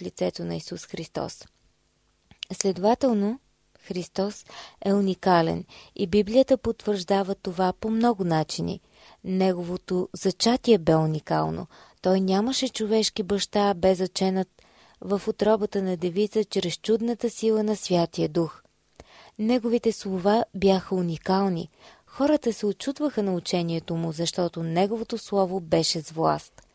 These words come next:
Чудесата му бяха уникални. Той изцеляваше всякаква болест и всякаква немощ между людите,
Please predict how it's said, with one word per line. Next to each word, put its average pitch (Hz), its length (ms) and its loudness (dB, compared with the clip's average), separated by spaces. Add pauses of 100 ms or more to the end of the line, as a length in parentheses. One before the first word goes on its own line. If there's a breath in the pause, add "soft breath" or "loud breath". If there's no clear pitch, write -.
(600 soft breath)
Чудесата 233 600 4
му 202 160 4
бяха 185 360 2
уникални. 165 720 0 (360 loud breath)
Той 233 160 6
изцеляваше 208 680 4
всякаква 233 640 0
болест 180 500 4 (180)
и 196 100 0
всякаква 226 640 0
немощ 190 680 2
между 185 340 0
людите, 165 480 2